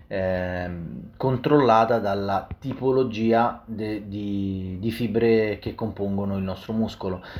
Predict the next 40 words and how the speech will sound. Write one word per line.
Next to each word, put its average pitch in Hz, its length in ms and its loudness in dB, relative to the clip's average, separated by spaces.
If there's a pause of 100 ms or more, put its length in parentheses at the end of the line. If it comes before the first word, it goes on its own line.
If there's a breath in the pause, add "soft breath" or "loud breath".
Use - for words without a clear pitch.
Sostanzialmente 113 720 0
noi 107 140 -2
abbiamo 98 720 0
fibre 107 380 -2
di 98 160 -4
tipo 104 120 -2
uno 135 400 4
e 123 60 2
di 110 100 -2
tipo 117 260 2
due, 110 580 0
eh, 101 640 -4
non 135 300 2
sappiamo, 123 540 2
a 104 40 -2
meno 110 240 2
di, 110 280 -2
a 110 80 -8
meno 127 280 0
che 113 80 0
non 110 120 0
si 113 100 -6
faccia 113 360 4
una 107 120 -4
biopsia, 123 520 0
non 104 120 -4
sappiamo 120 380 0
effettivamente 110 840 -2 (420 loud breath)
la 113 180 2
quantità 113 960 2
di 110 140 -6
fibre 110 240 -2
di 104 100 -4
tipo 107 160 -4
uno 113 240 2
e - 20 0
di 104 140 -4
tipo 104 240 -6
due. 95 320 -2 (380 loud breath)
Eh, 98 800 0